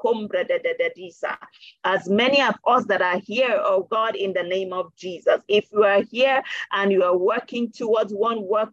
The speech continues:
or the other and it has eluded you, and you know that this door is open unto you, the Bible says there are adversaries, there are adversaries,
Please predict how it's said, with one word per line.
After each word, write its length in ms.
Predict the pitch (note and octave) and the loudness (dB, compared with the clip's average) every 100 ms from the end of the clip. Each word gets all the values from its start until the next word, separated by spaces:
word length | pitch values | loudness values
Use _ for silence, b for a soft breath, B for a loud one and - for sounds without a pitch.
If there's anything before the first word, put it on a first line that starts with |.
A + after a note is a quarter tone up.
| - | -4
or 80 | - | -4
the 160 | - | -4
other 300 | C#4 D#4 A3+ A3 | -2 -2 -2 -4
and 160 | F#3+ F3+ | -4 -4
it 140 | E3 | -4
has 160 | F3 F3 | -8 -4
eluded 560 | E3+ F3 G3 G3 G3 E3 | -6 -4 -2 -2 -4 -10
you, 180 | D#3 - b b | -20 -20 b b
and 180 | G#3+ G#3 | -4 -2
you 180 | A3 A3 | 2 4
know 380 | A3 A#3+ C#4 B3+ | 6 8 8 8
that 180 | G#3+ | 6
this 180 | A3 A#3 | 4 2
door 300 | - A3 A3 F#3+ | 2 4 4 2
is 200 | F3 - | -2 0
open 280 | G#3 G#3+ G3+ | -2 0 -2
unto 300 | F#3+ F#3 E3+ | -2 -4 -6
you, 140 | F3 | -2
the 120 | F3+ - | -2 -2
Bible 320 | A3 G#3+ F#3 | -2 -2 -6
says 320 | - G3 F#3+ - | -6 -4 -4 -2
there 160 | F3 | -2
are 360 | - F3+ E3+ F3+ | -2 -4 -2 -4
adversaries, 920 | - - F3+ F3+ - D#3 D3 - - | -6 -4 -2 -2 -6 -12 -14 -14 -2
there 140 | E3+ | 0
are 240 | F3 E3+ F3 | 2 2 2
adversaries, 720 | F3+ - G3 - - D3+ - | 0 0 0 0 -14 -18 -20